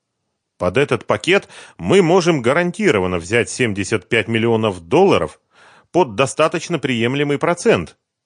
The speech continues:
и направить деньги на покупку акций. Но учтите, что кредит будет оформлен на год или два, может, на три. Если в течение этого срока мы не вернем деньги с процентами,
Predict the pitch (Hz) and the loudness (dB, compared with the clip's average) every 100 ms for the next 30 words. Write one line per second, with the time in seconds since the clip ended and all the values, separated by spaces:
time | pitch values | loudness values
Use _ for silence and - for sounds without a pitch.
0 | _ 107 104 82 107 143 104 76 127 185 | _ -4 -2 0 0 0 -2 -4 -2 -2
1 | 117 92 101 - 139 - 160 - 170 - | -2 -2 -4 -4 -6 -6 -6 0 -2 -2
2 | - 76 - _ _ _ _ _ 78 85 | -12 -16 -18 _ _ _ _ _ -8 -2
3 | 107 104 - - 160 117 69 _ - - | 0 -2 -4 -4 -4 -4 -10 _ -20 -20
4 | - - - - 120 123 117 139 175 82 | -20 -12 -6 0 0 2 0 0 -4 -2
5 | 135 156 147 131 131 151 160 151 139 131 | 0 0 0 0 4 4 2 0 0 -2
6 | 117 147 180 - 123 147 143 160 95 - | 0 0 0 0 0 0 2 2 0 -4
7 | _ _ - 151 196 175 92 90 101 107 | _ _ -4 0 0 0 -4 -4 -2 -4
8 | 98 _ _ _ _ 76 131 175 160 151 | -4 _ _ _ _ -4 -2 -2 -2 -4
9 | - 151 165 151 123 - 131 131 123 120 | -4 -4 -2 0 0 0 0 0 0 0
10 | 151 156 98 85 135 139 127 147 151 127 | 2 2 0 -2 0 0 2 2 2 0
11 | 101 139 120 101 - 120 113 175 214 - | 0 0 0 -2 -2 -2 0 2 2 2
12 | 90 73 | -4 -4